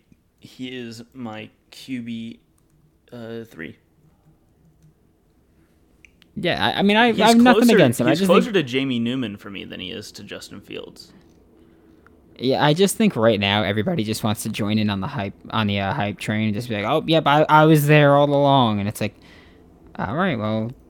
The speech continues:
Speaker 2: keep that same energy when you're wrong. I don't know what to tell you.
Speaker 1: Yeah, um, I want him to do well. He, he's,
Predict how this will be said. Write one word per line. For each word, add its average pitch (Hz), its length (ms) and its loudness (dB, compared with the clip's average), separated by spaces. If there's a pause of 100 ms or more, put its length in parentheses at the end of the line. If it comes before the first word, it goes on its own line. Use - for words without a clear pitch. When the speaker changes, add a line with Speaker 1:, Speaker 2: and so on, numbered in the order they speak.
(220)
Speaker 2:
keep - 240 -10
that 135 180 -6
same 143 240 0
energy 151 320 -2
when 156 140 0
you're 156 120 0
wrong. 123 460 -2
I 107 120 -10
don't 110 100 -4
know 123 60 -4
what 127 80 -8
to - 60 -20
tell 143 160 -6
you. 113 200 -8 (1400)
Speaker 1:
Yeah, 95 200 -20 (120)
um, 143 280 -8
I 139 100 -4
want 196 260 -4
him 320 120 -6
to 120 80 -8
do 110 100 -8
well. 110 420 -10
He, 147 300 -16
he's, 143 400 -14